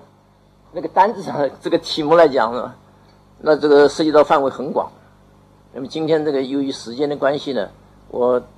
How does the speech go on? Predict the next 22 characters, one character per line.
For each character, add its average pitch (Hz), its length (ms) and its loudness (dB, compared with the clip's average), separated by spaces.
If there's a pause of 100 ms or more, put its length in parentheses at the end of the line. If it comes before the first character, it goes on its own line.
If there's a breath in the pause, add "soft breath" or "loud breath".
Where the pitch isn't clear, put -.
(320)
从 139 320 -10
中 165 200 -4 (100)
提 - 260 -12
出 - 100 -12
的 180 120 -6
几 - 240 -16
个 110 80 -8
问 120 200 -6
题 - 220 -20 (540)
来 104 280 -8 (140)
给 110 160 -4
同 107 180 -12
学 104 120 -14
们 98 200 -14 (140)
一 131 80 -14
起， 85 300 -16 (520)
呃， 95 200 -18
做 110 180 -10
一 98 80 -10
些 - 140 -20
研 92 260 -14
究。 107 180 -12